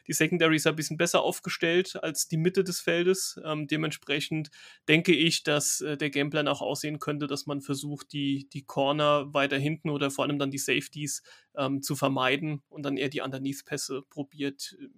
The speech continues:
irgendwo dahin, wo die Linebacker stehen, ja. Aber falls, falls die langen Brote kommen, muss, äh, unser Quarterback auf jeden Fall auf Eddie Jackson aufpassen.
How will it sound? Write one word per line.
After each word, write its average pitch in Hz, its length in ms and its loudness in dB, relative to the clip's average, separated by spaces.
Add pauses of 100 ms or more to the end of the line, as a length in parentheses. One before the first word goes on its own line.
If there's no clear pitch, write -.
(120)
irgendwo 151 220 -4
dahin, 139 300 -4
wo 139 80 -6
die 139 100 -10
Linebacker - 480 -20
stehen, - 340 -18
ja. 151 100 -20 (340)
Aber 147 400 2 (360)
falls, 170 460 6
falls 165 240 6
die 165 60 -2
langen 156 220 2
Brote 156 280 -2
kommen, 156 340 -4 (380)
muss, 151 460 -2
äh, 135 320 -2 (180)
unser 147 200 0
Quarterback 139 420 -2
auf 135 160 -8
jeden 139 120 -6
Fall - 140 -8
auf - 140 -14
Eddie - 220 -12
Jackson - 300 -12
aufpassen. - 480 -20